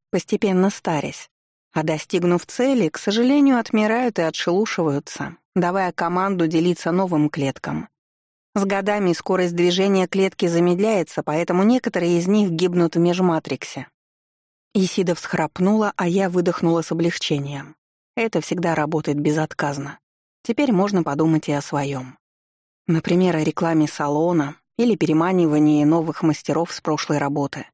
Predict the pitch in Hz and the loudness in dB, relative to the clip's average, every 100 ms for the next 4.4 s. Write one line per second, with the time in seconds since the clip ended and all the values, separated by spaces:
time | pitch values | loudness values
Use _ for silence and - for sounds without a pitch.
0 | _ _ _ _ _ - 240 240 214 190 | _ _ _ _ _ -2 2 2 2 2
1 | 190 202 190 170 165 151 151 156 147 147 | 4 2 2 2 4 4 2 2 2 -4
2 | - - 165 190 185 180 180 180 - 190 | -12 -4 0 2 0 0 0 0 2 0
3 | 160 - - 185 151 170 160 151 156 175 | 0 -2 -2 -2 -2 -2 0 0 0 0
4 | 185 151 143 143 | 0 0 -2 -4